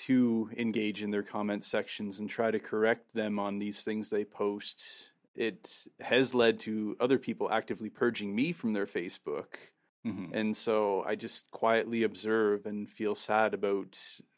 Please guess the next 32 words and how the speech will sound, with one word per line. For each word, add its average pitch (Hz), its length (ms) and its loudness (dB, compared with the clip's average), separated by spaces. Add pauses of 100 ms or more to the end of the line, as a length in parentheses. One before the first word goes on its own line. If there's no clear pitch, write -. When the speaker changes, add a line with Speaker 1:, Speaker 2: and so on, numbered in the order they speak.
(160)
Speaker 1:
the 110 300 -4
false 110 440 2
information 104 560 -4
that 98 100 -10
I 101 100 -6
see 98 480 -12 (280)
essentially - 460 0
going 107 320 0
viral 98 500 0
through 104 160 -10
certain 98 400 -8
networks. - 800 -8
Speaker 2:
Mm-hmm. 95 300 -8 (360)
I 131 60 0
find 214 240 2
that - 140 2
too, 92 180 -4
like, 85 220 -6
especially 135 540 -4
if 117 180 -12
there's 98 240 -2
something 92 260 -4
I 82 80 -2
disagree 80 480 -8
with, 101 240 -8 (100)
I 90 280 0
always 110 300 0
have 104 100 -10
to - 80 -6
stop - 400 -2
myself 76 440 -8
because - 360 -6